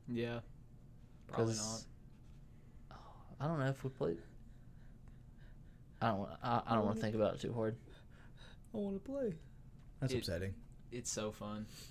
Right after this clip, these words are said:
Speaker 1: It, it is so fun.
Speaker 3: Uh, what I like most about, like, golf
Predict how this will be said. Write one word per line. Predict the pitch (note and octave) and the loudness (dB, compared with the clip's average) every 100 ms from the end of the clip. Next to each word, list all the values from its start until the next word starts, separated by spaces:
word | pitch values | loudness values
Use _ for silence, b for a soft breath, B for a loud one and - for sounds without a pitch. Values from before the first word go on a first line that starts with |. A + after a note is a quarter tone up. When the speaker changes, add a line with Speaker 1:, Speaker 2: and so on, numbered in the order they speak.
| B | B
Speaker 1:
It, | A2+ A2+ G#2+ | 0 0 2
it | A2 | 0
is | G#2+ G#2+ | 2 2
so | - G#2 | 2 2
fun. | G#2 G2+ G#2 G#2+ - - B B B B B B B B B - | 0 -2 -2 -4 -10 -16 B B B B B B B B B 4
Speaker 3:
Uh, | C3 B2+ G2+ G2 - - | 8 8 6 0 -6 -4
what | - D#3+ F#3 | 8 12 12
I | |
like | E3+ D#3 | 12 12
most | B2 A#2+ A2+ | 10 8 6
about, | G2+ G2 - | 4 2 2
like, | F#2 F#2 | 2 4
golf | F2 F#2+ - | 4 4 2